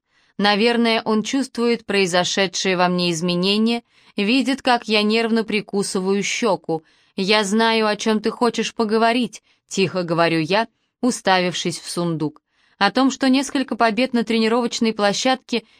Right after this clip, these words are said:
не говорят о моей готовности к бою, но и обучение у нас необычное". Я поднимаю глаза на Рариса.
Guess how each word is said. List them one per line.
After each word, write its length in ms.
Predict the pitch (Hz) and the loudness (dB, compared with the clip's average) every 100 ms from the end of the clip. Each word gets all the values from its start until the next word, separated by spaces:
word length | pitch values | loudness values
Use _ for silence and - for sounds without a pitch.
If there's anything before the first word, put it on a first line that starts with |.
| _ | _
не 160 | 214 | 0
говорят 540 | 214 214 220 233 269 - | 2 2 4 2 0 0
о 100 | 196 | 2
моей 300 | 180 175 175 | 2 2 0
готовности 640 | 175 175 180 180 175 - | 0 0 0 0 -4 -4
к 100 | 202 | -4
бою, 480 | 190 247 226 165 156 _ _ - | -2 0 0 0 -4 _ _ -2
но 340 | 208 233 233 - | 2 4 2 0
и 120 | 220 | 0
обучение 840 | 196 175 185 - 180 175 180 185 | 0 0 -4 0 0 0 2 0
у 140 | - 196 | 0 0
нас 300 | 185 185 214 | 0 0 -2
необычное". 800 | 208 202 262 262 - 165 151 - _ _ _ | 0 0 -2 -4 -4 -2 -4 -6 _ _ _
Я 220 | 208 233 | 0 0
поднимаю 560 | 254 262 233 226 202 196 | 0 -2 2 2 2 0
глаза 420 | 180 175 165 170 165 | 2 2 4 2 4
на 160 | 165 | 4
Рариса. 560 | 170 165 156 151 160 | 4 2 0 -2 -2